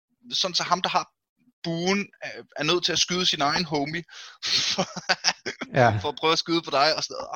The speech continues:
Speaker 1: Ej, mand. Holy shit, Kiks, det er et godt spil.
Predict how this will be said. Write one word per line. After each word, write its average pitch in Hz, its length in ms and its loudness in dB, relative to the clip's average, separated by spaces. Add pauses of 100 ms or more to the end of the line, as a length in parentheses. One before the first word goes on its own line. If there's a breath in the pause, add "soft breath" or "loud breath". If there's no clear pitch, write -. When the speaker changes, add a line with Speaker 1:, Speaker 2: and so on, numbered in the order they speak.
Speaker 1:
Ej, 139 180 -4 (340)
mand. 90 120 -18 (1500 loud breath)
Holy 131 160 -8
shit, - 320 0
Kiks, 113 220 -4
det 110 80 -8
er 104 40 -6
et 92 60 -18
godt 107 160 -8
spil. 101 180 -10